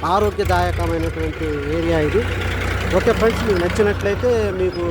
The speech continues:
ఈ యొక్క ఏరియాలో మీకు ప్లేస్ కావాలి అంటే, మా తెలిసిన మా, మా రైతులు ఉన్నారు ఇక్కడ, వాళ్ళు కూడా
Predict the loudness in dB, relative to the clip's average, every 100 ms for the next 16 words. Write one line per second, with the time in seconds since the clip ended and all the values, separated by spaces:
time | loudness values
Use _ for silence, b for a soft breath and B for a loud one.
0 | -2 -2 -2 -2 -2 -2 0 0 2 2
1 | 2 0 -4 -4 -4 -4 -4 -2 0 2
2 | 2 -2 -4 -4 -4 -10 -14 -12 -10 -8
3 | -6 -4 -4 -2 0 0 2 0 -2 -4
4 | -8 -6 -4 -6 -4 -4 -4 -4 -4 -4
5 | -6 -4 -2 0 0 2